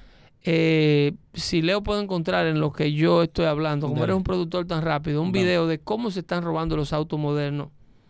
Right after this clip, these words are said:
Speaker 1: eh, que son mucho más inseguros que los autos antiguos de nuestros padres.
Speaker 2: Con la cajita, ¿no?
Speaker 1: El, el, el auto, el llavero, no sé si
Speaker 2: Sí.
Speaker 1: aquí habíamos hecho es-, habíamos hablado de
Speaker 2: Sí,
Speaker 1: eso.
Speaker 2: sí.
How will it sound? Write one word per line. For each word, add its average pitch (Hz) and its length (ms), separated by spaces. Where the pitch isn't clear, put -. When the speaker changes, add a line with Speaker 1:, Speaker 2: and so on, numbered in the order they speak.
Speaker 1:
eh, 151 520
que 160 120
son 190 240
mucho 185 380
más 170 360
inseguros 180 760
que 160 80
los 143 180
autos 156 320
antiguos 156 460
de 147 80
nuestros 143 280
padres. 135 360
Speaker 2:
Con 135 100
la 127 80
cajita, 131 400
¿no? 165 100
Speaker 1:
El, 156 520
el, 147 280
el 147 140
auto, 170 600
el 151 120
llavero, 160 640
no 165 120
sé 220 100
si 233 80
Speaker 2:
Sí. 240 60
Speaker 1:
aquí 190 200
habíamos 170 560
hecho 170 180
es-, 147 160
habíamos 165 460
hablado 156 400
de 208 120
Speaker 2:
Sí, 196 40
Speaker 1:
eso. - 180
Speaker 2:
sí. 123 180